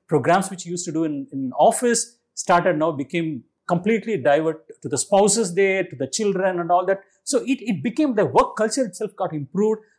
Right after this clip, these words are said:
and employee also felt more secure, and they felt like the organization's interest is to, on safety of the employee. So they concern more about it. That's the reason they're making me to work from home, and they were able to seamlessly deliver the productivity. On top of it,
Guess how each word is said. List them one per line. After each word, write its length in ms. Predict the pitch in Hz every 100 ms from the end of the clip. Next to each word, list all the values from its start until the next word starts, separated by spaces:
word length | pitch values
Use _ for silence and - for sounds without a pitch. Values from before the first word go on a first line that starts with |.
| -
and 120 | 175
employee 300 | 156 226 214
also 220 | 208 202
felt 260 | - 185 175
more 240 | 117 143
secure, 540 | 208 - 214 233 226 208 _ _ -
and 440 | 208 220 208 190
they 120 | 175 202
felt 320 | - 233 226
like 140 | 196
the 120 | 180
organization's 800 | 143 151 175 190 190 185 190 185 -
interest 420 | 165 175 262 269
is 120 | 220 -
to, 180 | 226 - _ _ _ -
on 220 | 185 180
safety 320 | - 196 208
of 140 | 196
the 60 | 165
employee. 340 | 147 151 143
So 120 | 131 135
they 180 | 156
concern 440 | 175 170 165 175 147
more 160 | 185
about 220 | 202 190 185
it. 100 | 156
That's 160 | 156
the 60 | 190
reason 240 | 175 180 _ _ -
they're 80 | 139
making 300 | 147 180 156
me 60 |
to 100 | 147
work 260 | 131 170 -
from 200 | 170 151
home, 200 | 180 247 - _ _ -
and 180 | 175 147
they 120 | 196
were 100 | 196
able 140 | 175
to 40 | -
seamlessly 460 | 170 151 143 143
deliver 200 | 131 127
the 100 | 110
productivity. 420 | - 107 - 87 _ _ _ -
On 200 | 143 -
top 220 | 208 311
of 180 | 359 302
it, 200 | 247 -